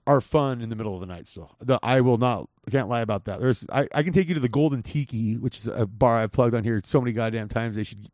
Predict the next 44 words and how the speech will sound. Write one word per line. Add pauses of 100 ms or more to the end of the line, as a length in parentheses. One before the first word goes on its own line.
(160)
at
least
subscribe
to
my
Patreon. (440)
Um, (720)
but
the
Golden
Tiki, (800)
I've
gone
there
and
got
there,
like,
at
two,
three
in
the
morning,
and
it's (240)
bumping. (680)
It's
like
the,
'cause
that's
where
a
lot
of
the
people
that
work
at,
like,
the
strip